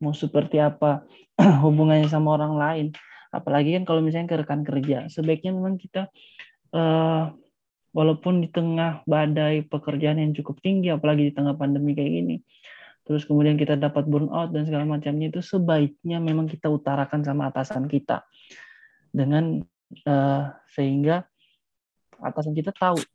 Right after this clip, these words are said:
Jadi misalnya kita dikasih deadline, kasih deadline hari Minggu, eh, hari Senin harus selesai sampai di tit-, sampai di titik ini ya pekerjaannya.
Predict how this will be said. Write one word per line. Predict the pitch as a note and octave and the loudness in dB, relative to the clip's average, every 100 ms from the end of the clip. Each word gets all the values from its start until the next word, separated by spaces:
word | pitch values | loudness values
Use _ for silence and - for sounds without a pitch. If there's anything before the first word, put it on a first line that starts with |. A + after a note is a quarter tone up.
| - | -6
Jadi | E3 | -2
misalnya | F#3+ E3+ D#3 D#3 | -2 0 0 0
kita | D3+ F3+ | -2 -2
dikasih | G3+ E3+ D#3+ | 0 0 0
deadline, | C#3+ D3+ D3+ C#3+ C3+ _ _ _ | -4 -2 -4 -4 -8 _ _ _
kasih | - C#3 D3+ | -8 -4 0
deadline | C#3 C3+ D3 E3+ F#3+ F#3+ _ | 0 2 2 4 2 -2 _
hari | D#3 E3 | -2 0
Minggu, | F3 F#3+ G3 A3 A3 - | 0 -2 0 0 -2 -2
eh, | F#3 | 0
hari | F3+ F3+ | 0 -2
Senin | F#3+ G3 G#3+ G#3+ _ _ _ _ _ _ | -4 -4 -4 -6 _ _ _ _ _ _
harus | E3 E3 E3 | -4 -4 -2
selesai | E3+ F3 - F#3+ F#3+ F#3+ _ _ | -2 -2 -2 0 0 -4 _ _
sampai | _ D#3 D#3 E3 | _ -4 0 -2
di | D#3 | -2
tit-, | D3+ | -8
sampai | - D3+ D#3 F#3 | -6 -6 -2 0
di | E3+ E3+ E3 | 0 -2 -2
titik | D#3 F#3 - | -6 -6 -2
ini | E3 F3 D#3+ | 0 2 2
ya | D3+ - _ _ _ _ _ _ | -2 -6 _ _ _ _ _ _
pekerjaannya. | - - C#3+ D3 C#3 C3+ C#3+ | -8 -4 -2 0 2 2 -2